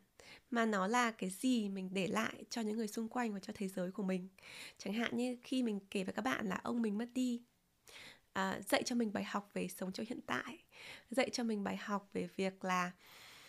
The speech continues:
mình yêu việc đọc, yêu việc viết, yêu việc biên tập như thế nào ấy.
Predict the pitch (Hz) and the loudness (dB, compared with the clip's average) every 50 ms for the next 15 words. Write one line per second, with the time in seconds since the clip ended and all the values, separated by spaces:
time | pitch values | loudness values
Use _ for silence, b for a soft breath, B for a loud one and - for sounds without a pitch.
0 | B B B B B _ - 214 202 202 190 185 185 185 - - - _ - 269 | B B B B B _ -4 -2 0 2 2 0 0 -2 -6 -8 -8 _ 4 6
1 | 302 302 302 277 247 - - 196 190 - - - - _ _ _ _ 269 294 285 | 8 8 6 6 4 2 4 2 2 2 0 -10 -20 _ _ _ _ 2 4 4
2 | 262 240 - - - 277 311 302 - - _ _ - 302 302 294 269 - 240 190 | 4 2 0 -2 0 0 0 -2 -4 -14 _ _ 0 2 2 2 4 4 2 2
3 | 196 240 247 254 247 277 247 - - 233 226 - 185 190 214 226 208 185 - - | 4 2 0 2 0 -2 -2 0 0 -2 -2 0 -2 0 2 2 2 0 0 -4
4 | - | -6